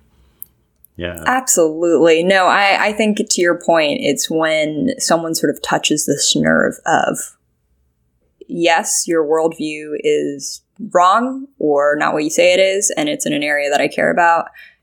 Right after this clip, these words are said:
Speaker 2: Absolutely. I think the, actually,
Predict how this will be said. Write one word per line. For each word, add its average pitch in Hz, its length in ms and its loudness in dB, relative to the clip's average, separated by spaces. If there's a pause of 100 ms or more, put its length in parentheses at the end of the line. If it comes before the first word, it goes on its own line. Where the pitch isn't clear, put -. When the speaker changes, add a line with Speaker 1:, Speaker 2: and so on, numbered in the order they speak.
(240)
Speaker 2:
Absolutely. - 880 -4
I 175 40 -6
think 165 320 -4
the, 160 280 -4
actually, 156 640 -2